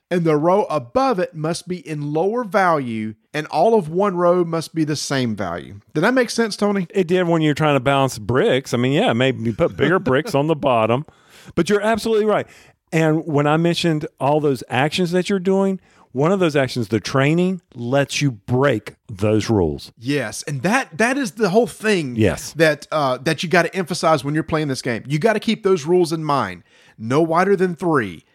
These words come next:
Speaker 1: Must be, uh, each row must be smaller than the first one, and it must be lower in value.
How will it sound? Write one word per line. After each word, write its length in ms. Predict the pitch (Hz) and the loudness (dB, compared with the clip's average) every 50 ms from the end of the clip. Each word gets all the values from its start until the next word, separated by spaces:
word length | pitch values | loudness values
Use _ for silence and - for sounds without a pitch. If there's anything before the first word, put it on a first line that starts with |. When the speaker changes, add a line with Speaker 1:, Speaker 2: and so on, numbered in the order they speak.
| _ _ _ _ _ | _ _ _ _ _
Speaker 1:
Must 340 | - 120 135 156 151 - - | -4 -2 -2 -2 -2 0 0
be, 300 | 165 160 143 139 139 113 | 0 2 2 2 0 0
uh, 260 | 113 120 120 117 117 113 - - | -2 -2 -4 -4 -6 -10 -14 -12
each 300 | 123 131 151 156 - - | -10 -8 -8 -6 -2 2
row 160 | 165 165 160 160 | 4 6 6 6
must 180 | 156 151 - | 4 -2 -2
be 100 | - 139 | -4 -6
smaller 360 | - - - 151 160 175 190 | -6 -2 0 2 4 4 4
than 140 | 180 185 185 | 2 0 -2
the 80 | 180 165 | -4 -4
first 360 | - - 180 160 147 - - | -2 0 0 0 0 -2 -8
one, 180 | 113 90 - _ _ _ _ _ _ | -12 -14 -14 _ _ _ _ _ _
and 160 | - 131 131 | -8 -6 -4
it 20 | 131 | -2
must 220 | 139 151 147 - | 0 -2 -2 0
be 80 | 151 139 | -2 -2
lower 400 | 127 127 139 151 165 175 190 190 | 0 2 4 6 6 6 4 4
in 240 | 156 165 147 131 120 | 0 -4 -4 -2 0
value. 500 | 147 143 143 135 123 110 95 90 78 | 2 2 2 2 2 0 -4 -10 -14